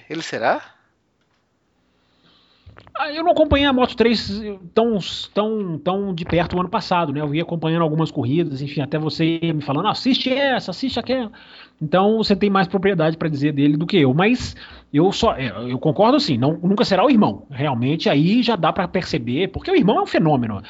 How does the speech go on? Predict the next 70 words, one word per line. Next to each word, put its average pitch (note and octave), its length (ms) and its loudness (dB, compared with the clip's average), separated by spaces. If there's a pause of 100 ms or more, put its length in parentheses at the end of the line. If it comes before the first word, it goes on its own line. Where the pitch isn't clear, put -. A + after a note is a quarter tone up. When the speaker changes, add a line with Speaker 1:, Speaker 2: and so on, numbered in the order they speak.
(180)
Speaker 2:
é D#3 120 2
maldade, E3+ 500 2
é, A#2 40 -8
é B2 220 -8
igual F3 320 -2
eu B3 120 0
sempre A#3+ 240 -6
falo G3+ 180 0
de G3+ 80 -6
Ralf G3 260 0
Schumacher E3+ 420 -4
com G3 160 -6
o - 20 -2 (120)
Michael D#3 260 -4
Schumacher. D3+ 360 -14 (280)
Não F4 220 -12
é C#5+ 120 -8
maldade, E3 560 2
a G#2+ 40 -14
gente, - 240 -10
a D#3+ 60 -4
gente F#3+ 180 -8
tem A#3 80 -6
que A3 80 -4
analisar D#3 260 0
o D3 40 2
Ralf C#3+ 220 -4
Schumacher F#3+ 360 -6
pelo F4+ 160 -6
que F#4 80 -2
ele A4 120 2
fez, - 340 0
não B3+ 160 2
pelo A4 180 -4
que - 80 -8
o C#4+ 60 0
irmão D#3 260 0
dele C#3 180 -2
fez. - 280 -16 (420)
Então F#3 240 2
esse, E3+ 280 -2
comparar G3 380 2
com A3+ 100 -6
o - 20 0
irmão F3 220 0
é - 20 -6
maldade, B3+ 380 -2
por - 80 -14
isso D#3+ 80 -16
que - 40 -12
eu G3+ 40 -6
te - 80 -18
fiz G#3 100 -10
a G3 60 -10
pergunta F3+ 400 -8
no C4 40 -8
sentido G3+ 400 -10
de G#3+ 60 -14
que - 80 -20
se A#3 80 -8
ele A3 80 -12
vai G3+ 100 -4
ser, G3+ 300 -6 (540)
é, F#3+ 80 -4
é, E3 220 -4
é, C#3 640 -8
é, - 60 -14
alguém E3 300 0
na A3 80 0
vida. D3 240 0